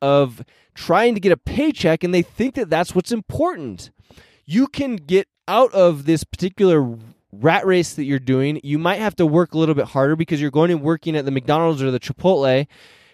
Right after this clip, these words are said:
and then you have to, you get a weekend, usually, most people. That's when you're gonna have to put in the time to figure out what you want and then go after it.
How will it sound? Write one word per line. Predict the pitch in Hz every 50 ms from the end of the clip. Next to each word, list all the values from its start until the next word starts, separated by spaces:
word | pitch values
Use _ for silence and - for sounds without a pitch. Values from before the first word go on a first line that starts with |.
| _ _
and | 151 156 151 147 143
then | 165 170 165 165
you | 156 151 151 147
have | 151 147 147 151 170 175 - - _ -
to, | - - 165 156 147 143 135 127 120 - -
you | 131 135
get | 131 208 208
a | 170
weekend, | 143 160 196 185 - 147 139 139 135 156
usually, | 196 214 170 123 120 120 127 131
most | 135 143 151 -
people. | - 139 117 123 131 143
That's | - 127 113 139 147 202 - -
when | 196 202 202
you're | 202 190
gonna | 190 190
have | 196 190
to | - -
put | - - 190 196
in | 196
the | 185
time | 160 - 170 165 180 170
to | 160
figure | - - 175 165 165 180 180
out | 175 151 139
what | 135 170 185 - -
you | 214
want | 180 160 156 160 165 -
and | 160 156
then | 151 143
go | 131 156 151 156 -
after | 139 170 220 247 - - 143 113
it. | 101 87 -